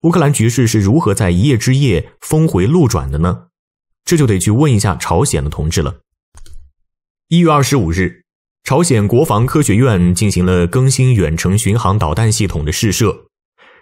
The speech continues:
朝鲜的导弹试射对美国的牵制极大，美国没有能力压住朝鲜，只好暂时在乌克兰问题上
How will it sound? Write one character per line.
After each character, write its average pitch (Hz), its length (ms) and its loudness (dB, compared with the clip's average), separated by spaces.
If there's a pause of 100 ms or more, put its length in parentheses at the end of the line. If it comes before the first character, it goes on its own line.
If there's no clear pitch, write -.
朝 135 220 0
鲜 117 180 0
的 95 80 0
导 85 160 0
弹 98 160 0
试 95 180 0
射 90 220 0
对 90 140 0
美 85 180 0
国 95 160 -2
的 101 100 0
牵 127 240 -2
制 113 140 0
极 85 180 -4
大， 107 280 -4 (480)
美 120 160 0
国 156 160 2
没 151 100 2
有 185 140 2
能 127 180 2
力 127 140 2
压 143 180 2
住 131 100 2
朝 90 220 -2
鲜， 64 320 -4 (100)
只 107 140 -2
好 85 160 0
暂 95 220 0
时 85 400 -2
在 90 340 0
乌 135 80 2
克 127 100 -2
兰 85 120 0
问 90 100 0
题 85 160 -2
上 85 180 -2